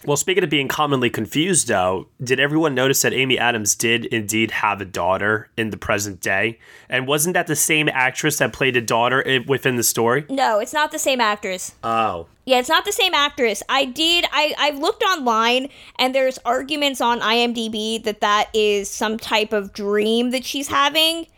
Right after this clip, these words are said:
Speaker 2: that that, that daughter in reality, quote unquote, doesn't exist. Um, and because there's a part at the end of the film where Amy Adams makes a decision,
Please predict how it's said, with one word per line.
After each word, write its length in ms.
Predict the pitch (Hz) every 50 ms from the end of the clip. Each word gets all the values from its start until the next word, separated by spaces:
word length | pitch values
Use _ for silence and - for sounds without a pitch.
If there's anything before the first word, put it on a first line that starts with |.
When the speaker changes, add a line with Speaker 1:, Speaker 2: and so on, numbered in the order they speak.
| _ _ -
Speaker 2:
that 140 | - 233 -
that, 260 | 220 214 220 - - -
that 340 | 240 233 240 247 - 240
daughter 360 | - 226 226 233 233 240 240 233
in 160 | - 220 214
reality, 640 | 214 214 214 214 202 202 214 220 233 226 233 233 233
quote 200 | - - 233 220
unquote, 280 | 214 - 247 214 220
doesn't 300 | - 233 214 233 214 165
exist. 680 | - 214 208 - - 208 226 269 349 - - - - _ _ _ _ - - - - - - -
Um, 460 | - 240 233 220 214 190 180 175 175 - - -
and 480 | 254 262 262 254 254 247 247 240 - -
because 680 | 277 254 240 - - 392 415 427 403 349 320 311 302 -
there's 260 | - 302 294 294 285
a 80 | 302 254
part 320 | - - - 311 311 320
at 160 | - - 294 -
the 120 | 254 - -
end 240 | 247 302 320 349 311
of 140 | 302 262 247
the 60 | 254
film 240 | - 262 233 226 226
where 100 | 220 -
Amy 220 | 233 247 254 247 240
Adams 360 | 226 226 226 226 226 226 - - - - - -
makes 340 | 247 240 240 240 247 - -
a 60 | 254
decision, 720 | 233 - 214 208 - - 320 285 277 - 214 147 - -